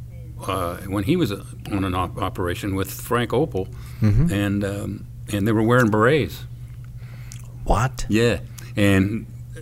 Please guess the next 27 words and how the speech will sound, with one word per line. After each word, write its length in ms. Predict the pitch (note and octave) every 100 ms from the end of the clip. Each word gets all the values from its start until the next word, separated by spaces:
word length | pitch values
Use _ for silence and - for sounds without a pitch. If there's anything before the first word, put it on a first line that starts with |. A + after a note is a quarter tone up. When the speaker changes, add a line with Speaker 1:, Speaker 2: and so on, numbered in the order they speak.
| -
Speaker 1:
they, 280 | A#2+ A2+ A2
uh, 240 | G2 F#2
he 280 | G2 G#2 G#2
mentioned 300 | - A#2 B2 G#2+
that 120 | G2+
on 100 | G2+
his 120 | F2+
sit 420 | - - - -
rep, 220 | - F#2+ - - - - - - -
and, 500 | - A2 G#2 G2+ G2+
uh, 380 | G#2 G2 F#2+ F#2+ -
and 100 | G2+
he 60 |
got 160 | G#2 B2+
pictures 300 | F#3 - G2+
of 180 | F2 D#2+
it, 40 | - - - -
and 160 | G#2 G2+
they 60 |
took 160 | - B2
the 60 | G#2+
team 240 | C#3 C3+
out 120 | G2
right 140 | G2 G#2+
away. 300 | A#2 A#2+ A2+ - - - - -
Like, 120 | F#2+
the 100 | G#2